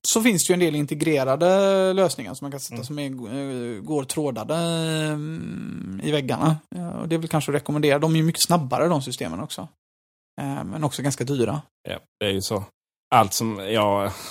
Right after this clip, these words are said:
Speaker 2: jag hatar kablar så jag byggde, byggde in, eller bilar upp väggen, la in lite rör och nya grejer. Och sen
Speaker 1: Mm.
Speaker 2: kommer elektrikern där, femtusen kronor.
Speaker 1: Mm.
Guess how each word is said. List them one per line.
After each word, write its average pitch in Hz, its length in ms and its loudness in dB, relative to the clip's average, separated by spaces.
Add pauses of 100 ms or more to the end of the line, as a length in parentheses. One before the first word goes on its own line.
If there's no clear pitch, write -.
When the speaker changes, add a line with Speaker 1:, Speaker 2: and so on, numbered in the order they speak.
(340)
Speaker 2:
jag 107 580 2
hatar 107 240 2
kablar 95 380 2
så 98 100 -4
jag 90 220 -2
byggde, 98 400 -2
byggde 101 320 -2
in, 90 240 -2
eller 92 500 -4 (160)
bilar 101 240 0
upp 98 160 -2
väggen, 95 480 -2
la 98 100 -2
in 95 100 -2
lite 95 200 -4
rör 87 220 2
och 90 240 -4
nya 87 220 -6
grejer. 73 260 -6
Och - 80 -8
sen 170 100 2
Speaker 1:
Mm. 160 120 6
Speaker 2:
kommer 98 180 -2
elektrikern 123 540 -4
där, 131 200 -2
femtusen 131 460 -2
kronor. 131 480 -2 (280)
Speaker 1:
Mm. 147 200 8